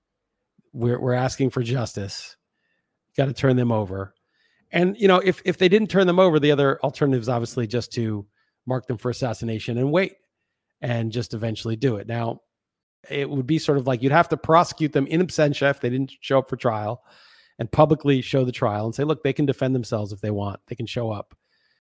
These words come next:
But if, if not, then we'll just try them in absentia. And then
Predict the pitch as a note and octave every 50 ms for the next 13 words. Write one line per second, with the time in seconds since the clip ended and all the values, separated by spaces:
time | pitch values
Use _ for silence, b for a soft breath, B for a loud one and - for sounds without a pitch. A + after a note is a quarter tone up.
0 | _ - - A#2+ G#2 C3 C3 C3 B2+ - - - _ - D3 - - D#3 D#3 D3
1 | C3+ B2+ - B2+ B2 B2 A#2 A#2 - - - C3 B2 A#2 B2 B2 B2 - - -
2 | C3 B2 A2 - - A#2 G#2+ G#2+ - A2+ A2 A2 - - - B2 A#2 A#2 A#2+ A#2+
3 | A#2+ A#2 A2+ A2 G#2+